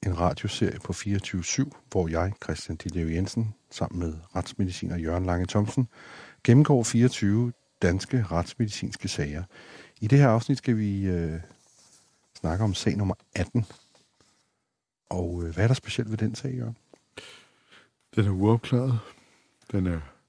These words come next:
Speaker 2: dramatisk. Øh, mange ligdele, som vi finder efterhånden. Og, øh, hvor vi finder ud af, hvem, hvem kvinden er,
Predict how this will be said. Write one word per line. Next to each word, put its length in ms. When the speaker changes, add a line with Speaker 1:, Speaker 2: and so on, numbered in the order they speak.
Speaker 2:
dramatisk. 840
Øh, 360
mange 300
ligdele, 640
som 280
vi 80
finder 300
efterhånden. 600
Og, 380
øh, 160
hvor 140
vi 140
finder 240
ud 120
af, 100
hvem, 200
hvem 260
kvinden 460
er, 240